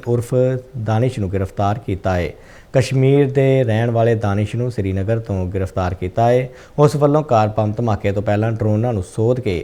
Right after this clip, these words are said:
ਅਤੇ ਰਾਕਟ ਬਣਾਉਣ ਦੀ ਕੋਸ਼ਿਸ਼ ਕਰਕੇ ਅੱਤਵਾਦੀ ਹਮਲੇ ਕਰਨ ਲਈ ਤਕਨੀਕੀ ਸਹਾਇਤਾ ਪ੍ਰਦਾਨ ਕੀਤੀ ਸੀ, ਜਿਸ ਵਿੱਚ ਪੰਦਰਾਂ ਲੋਕ ਮਾਰੇ ਗਏ ਸਨ ਅਤੇ ਤੀਹ ਤੋਂ ਵੱਧ ਲੋਕ ਜ਼ਖਮੀ ਹੋ ਗਏ ਸਨ। ਐਨ ਆਈ ਏ ਅਨੁਸਾਰ ਜੰਮੂ ਕਸ਼ਮੀਰ ਦੇ ਅਨੰਤਨਾਗ ਜ਼ਿਲ੍ਹੇ ਦੇ ਕਾਜ਼ੀਗੁੰਡ ਦਾ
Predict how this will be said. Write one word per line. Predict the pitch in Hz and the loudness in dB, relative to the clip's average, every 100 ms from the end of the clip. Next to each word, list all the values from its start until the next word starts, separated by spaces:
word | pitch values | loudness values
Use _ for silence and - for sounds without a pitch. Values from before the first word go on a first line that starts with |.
| 101 | -6
ਅਤੇ | 98 98 98 101 | -4 -2 0 0
ਰਾਕਟ | 107 127 120 | 0 0 -2
ਬਣਾਉਣ | 123 98 90 | 0 -2 -2
ਦੀ | 98 | -2
ਕੋਸ਼ਿਸ਼ | 98 104 101 135 | -2 -4 -2 -4
ਕਰਕੇ | - 95 - 92 92 - - - 131 | -2 -4 -2 -4 -4 -6 -8 4 4
ਅੱਤਵਾਦੀ | 127 135 135 139 | 6 4 4 2
ਹਮਲੇ | 127 104 95 | 0 0 -2
ਕਰਨ | - 113 104 | -2 0 0
ਲਈ | 95 | 0
ਤਕਨੀਕੀ | 98 - 120 120 143 | -2 -2 -2 0 -2
ਸਹਾਇਤਾ | 127 107 87 92 | 0 0 0 -2
ਪ੍ਰਦਾਨ | 98 95 92 | -4 -2 -2
ਕੀਤੀ | 98 92 113 | -2 -2 -2
ਸੀ, | 113 131 131 - - 127 | 0 -2 -4 -12 -6 4
ਜਿਸ | 143 139 | 6 6
ਵਿੱਚ | 151 160 | 2 0
ਪੰਦਰਾਂ | 160 104 107 104 | 0 0 0 2
ਲੋਕ | 104 110 117 | 2 0 0
ਮਾਰੇ | 95 92 | 0 0
ਗਏ | 95 | 0
ਸਨ | 95 123 110 | 0 -2 -2
ਅਤੇ | 98 98 - | -2 -4 -2
ਤੀਹ | 147 151 | 2 2
ਤੋਂ | 156 101 | 0 0
ਵੱਧ | 92 92 | 0 0
ਲੋਕ | 95 101 120 | 0 -2 -2
ਜ਼ਖਮੀ | 101 95 98 110 | -4 -4 -2 -2
ਹੋ | 101 | -2
ਗਏ | 85 | -4
ਸਨ। | 92 82 62 - - - - | -4 -6 -8 -16 -20 -20 0
ਐਨ | 123 139 | 2 6
ਆਈ | 139 147 | 6 6
ਏ | 151 | 6
ਅਨੁਸਾਰ | 147 139 139 143 | 4 4 6 6
ਜੰਮੂ | 127 110 | 4 0
ਕਸ਼ਮੀਰ | 110 107 110 107 | 0 0 0 0
ਦੇ | 117 120 | 2 2
ਅਨੰਤਨਾਗ | 104 104 98 101 104 | 2 -2 -2 -2 -2
ਜ਼ਿਲ੍ਹੇ | 104 101 98 | -2 -2 -2
ਦੇ | 95 101 101 - | -2 -2 -4 -2
ਕਾਜ਼ੀਗੁੰਡ | 113 113 135 139 107 104 98 | 2 2 0 -2 -2 -2 -2
ਦਾ | 107 98 95 98 | -2 -2 -2 -4